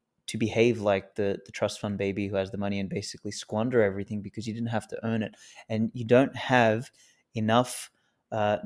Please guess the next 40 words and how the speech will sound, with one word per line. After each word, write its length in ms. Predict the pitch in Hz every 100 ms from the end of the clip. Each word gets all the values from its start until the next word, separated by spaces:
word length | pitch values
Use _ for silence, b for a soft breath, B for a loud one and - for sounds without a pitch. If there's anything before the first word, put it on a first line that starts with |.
| 117
direct 680 | 123 104 110 117 - - - _ _ -
economic 460 | 120 110 107 101
feedback 580 | - 131 127 101 98 - - _ _ -
on 160 | 113 110
your 140 | 104
actions. 460 | 110 123 - 95 -
So, 200 | 107 -
so 160 | -
you'll 160 | 101 101
behave 320 | 98 107 120
like 180 | 113 104
that. 140 | 92
So, 160 | - 113
so 180 | - 123
I 80 |
don't 140 | 131 175
know 140 | 196
if 220 | 175 139
it's 280 | 135 - - B B B B B _
entirely 480 | 120 104 - 120 139
human 220 | 139 143
nature. 200 | 139 -
I 40 | 143
think 180 | 143
it's 140 | 139 131
a, 120 | 120 -
it's 160 | -
a 40 | 110
blend 360 | 113 113 123
of 240 | 120 110 - b b b b _ _ -
the, 420 | 123 123 117 - - _ -
the 140 | 131 127
human 260 | - 175
nature 280 | 139 131 143
component 640 | - 117 - 123 123 113 -
is 420 | 123 120 117 123
the 380 | 127 113 113 110 b b b
desire 580 | - 107 110 113 139 139
to 160 | 131 117
do 500 | 110 117 123 120